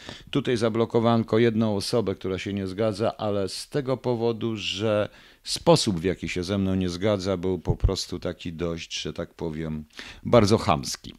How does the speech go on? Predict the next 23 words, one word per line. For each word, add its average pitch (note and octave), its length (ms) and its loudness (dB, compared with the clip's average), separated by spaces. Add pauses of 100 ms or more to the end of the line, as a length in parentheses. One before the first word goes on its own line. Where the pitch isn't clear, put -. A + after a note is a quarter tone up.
(420)
e, E2 280 2
na E2+ 140 4
tej D#2+ 160 -2
zasadzie. C#2+ 520 -4 (320)
Więc, G2 640 0 (180)
e, F#2 60 0 (1300)
więc F#2+ 200 -2
niech A#2 140 0
tak F#2 200 0
będzie. A#2+ 460 4 (760)
E, G#2+ 300 2 (440)
ja, G#2 640 2 (600)
możecie G#2+ 520 0
państwo G2+ 340 -6
wierzyć, F#2 340 -4
co E2+ 100 -4
chcecie, A2+ 400 -2
organizować F2 960 -2
jakie A#2+ 360 2
manifestacje G#2+ 800 -4
chcecie G2 380 -4
pierwszego F#2+ 500 -4
września, F2 600 -4